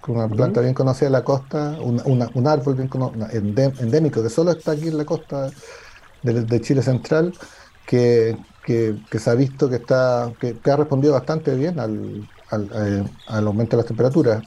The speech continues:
Speaker 1: Y, pero ya otras especies como el olivillo, que es una especie quizás más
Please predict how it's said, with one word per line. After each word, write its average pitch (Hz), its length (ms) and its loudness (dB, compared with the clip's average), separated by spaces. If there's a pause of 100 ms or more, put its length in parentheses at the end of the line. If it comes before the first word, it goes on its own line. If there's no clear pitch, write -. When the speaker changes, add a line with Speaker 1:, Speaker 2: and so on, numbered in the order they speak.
(180)
Speaker 1:
Y, 120 420 2 (580)
pero 117 120 0
ya 131 160 2
otras 156 200 2
especies 170 280 -4
como 135 220 -2
el 127 80 0
olivillo, 139 560 0 (320)
que 131 60 -4
es 131 40 0
una 120 120 -2
especie 139 280 0
quizás 117 240 -2
más 131 200 -2